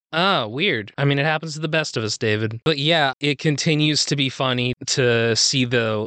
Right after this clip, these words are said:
the War Devil get really angry at Aza's, like, teenage fantasies and shit.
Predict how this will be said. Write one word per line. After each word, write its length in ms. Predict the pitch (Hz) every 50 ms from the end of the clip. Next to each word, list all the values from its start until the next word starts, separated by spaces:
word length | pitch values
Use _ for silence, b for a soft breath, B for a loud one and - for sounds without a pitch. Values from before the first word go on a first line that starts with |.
| -
the 220 | - 139 120 123 131
War 340 | 117 117 120 120 120 123 123
Devil 580 | 117 123 113 110 104 110 107 107 104 101 101 -
get 180 | - 135 123 - 104 107
really 520 | 117 120 120 117 120 113 113 110 107 101 - -
angry 640 | 127 123 120 117 117 113 113 117 110 107 110 107
at 140 | 101 101 101 -
Aza's, 500 | 104 107 104 104 101 98 107 101 101 95
like, 200 | 101 95 101 101
teenage 520 | - - - 120 107 101 101 101 98 - -
fantasies 600 | - 107 95 95 92 92 - - 101 87 82 87
and 100 | 85 85
shit. 300 | - - 95 90 95